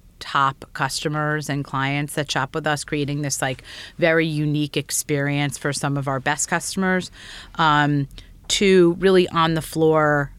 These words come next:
um, excitement with, um, national makeup artists or, again, these spa experiences that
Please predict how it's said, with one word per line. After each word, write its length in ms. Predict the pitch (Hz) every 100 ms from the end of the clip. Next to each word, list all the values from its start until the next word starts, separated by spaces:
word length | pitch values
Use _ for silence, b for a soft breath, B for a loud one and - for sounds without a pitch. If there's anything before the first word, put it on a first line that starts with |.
| -
um, 360 | 156 147 143 131
excitement 720 | 151 - 156 147 156 147 139
with, 480 | 147 139 135 - - B B
um, 240 | 151 135 139
national 400 | 143 139 - 143
makeup 380 | 147 143 143 147
artists 600 | 143 139 139 135 - -
or, 380 | 151 143 135 139
again, 420 | 151 147 135 135
these 440 | 139 139 131 - -
spa 580 | - - 147 143 139 139 -
experiences 960 | 143 - - 151 143 139 135 135 117 -
that 300 | 143 131